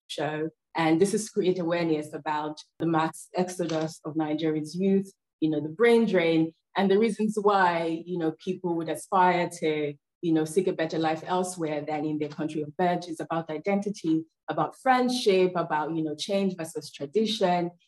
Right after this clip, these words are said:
There are a lot of things, you know, ingrained in the play that I hope resonates with the audience. So yeah, I'm, I'm really looking forward to, you know, the reception that we get from it.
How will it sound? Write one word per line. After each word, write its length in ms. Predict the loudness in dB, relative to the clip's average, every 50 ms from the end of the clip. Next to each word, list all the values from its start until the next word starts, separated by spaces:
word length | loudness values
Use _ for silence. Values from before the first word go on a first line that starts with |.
| _ _ _ 0
There 140 | 4 4 6
are 40 | 6
a 40 | 4
lot 200 | 4 2 2 0
of 80 | -2 -2 2
things, 360 | 4 4 4 4 2 0 0
you 80 | -2 -2
know, 240 | 0 0 -2 -2 -4 _ _ _ _ -10
ingrained 380 | -6 -4 -2 0 0 0 0 0
in 120 | 0 -2
the 100 | -2 -2
play 380 | -4 -6 -6 -4 -2 -2 -2 -2
that 220 | -4 -6 -6 -6 -6
I 80 | -8
hope 280 | -6 -4 -2 -2 -2 -2 -2
resonates 400 | -4 -4 -2 -2 -2 -2 -2 -6 -8
with 180 | -10 -10 -10 -12 -16 _ -8
the 80 | -4
audience. 560 | -4 -2 -2 -2 -2 -2 -2 -2 -4 -6 -8 -12 _ _ _ _ _ -2
So 40 | 2
yeah, 80 | 2 2
I'm, 160 | 2 2 2
I'm 100 | 2 4
really 200 | 6 6 6 6
looking 380 | 4 2 0 _ -2 -2 -2 -2
forward 260 | -2 -4 -4 -4 -6
to, 140 | -6 -4 -2
you 180 | -2 -2 -2 -2
know, 240 | -2 -2 -2 -4 -6 -8 -10 -10
the 80 | -8 -8
reception 440 | -8 -6 -6 -8 -8 -6 -4 -2 -2
that 120 | -2 -2 -4
we 60 | -8
get 180 | -8 -8 -10 -10 _ -8
from 160 | -8 -6 -8
it. 80 | -8